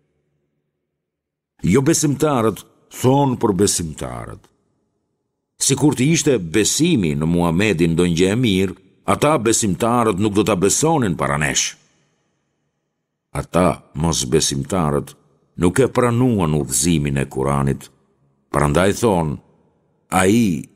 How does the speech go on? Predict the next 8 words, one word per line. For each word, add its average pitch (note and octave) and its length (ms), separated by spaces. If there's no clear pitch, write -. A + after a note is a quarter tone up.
Kurani, F#2 560
është G#2+ 300
një G#2 80
mashtrim F#2 520
i F2 60
vjetër." E2+ 400
Para C#3 320
Kuranit C#3 600